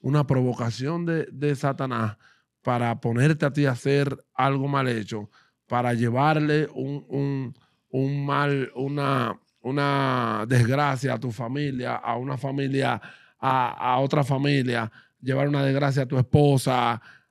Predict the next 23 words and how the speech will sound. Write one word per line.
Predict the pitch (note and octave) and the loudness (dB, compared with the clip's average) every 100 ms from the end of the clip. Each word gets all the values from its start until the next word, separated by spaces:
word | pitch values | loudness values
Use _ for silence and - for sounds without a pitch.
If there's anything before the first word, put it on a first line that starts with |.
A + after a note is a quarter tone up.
| _ | _
hacer | B2 B2+ D3 | -6 -2 0
algo | D#3 D3+ D3+ | 2 0 -2
en | D3 | -4
tu | C#3+ | -4
contra? | - D#3 C#3 C3 B2+ - _ | -6 -4 -4 -6 -8 -10 _
¿Cómo | - E3+ F#3+ F3+ | -6 -4 -2 -4
tú | E3 D#3 | -4 -4
puedes | D#3+ D#3 D3+ B2+ | -4 -2 -2 -4
detectar | C#3 B2+ B2+ A#2 - D3+ D3+ D3+ - _ _ _ _ _ _ - | -6 -6 -8 -8 -2 2 2 -2 -8 _ _ _ _ _ _ -6
que | D3 C3 D3 | 0 4 2
ese, | C#3+ D#3 D3 - | 2 0 0 0
eso | C#3+ D3 | 0 0
que | C#3+ | -2
te | C3+ | 2
está | C#3+ | 4
llegando | C#3 C#3 | 4 4
a | C#3 | 2
la | C3 | 2
cabeza | B2+ A#2 A2 A#2 - - - | 0 0 0 -2 -4 -20 -4
es | C3 B2+ | 0 4
Satanás | D3+ C#3 C#3 | 4 4 2
tra-, | C3+ B2+ - | 0 -2 -2
provocándote. | C#3 B2 A#2+ C#3+ G2 - | -2 -2 0 -2 -2 -12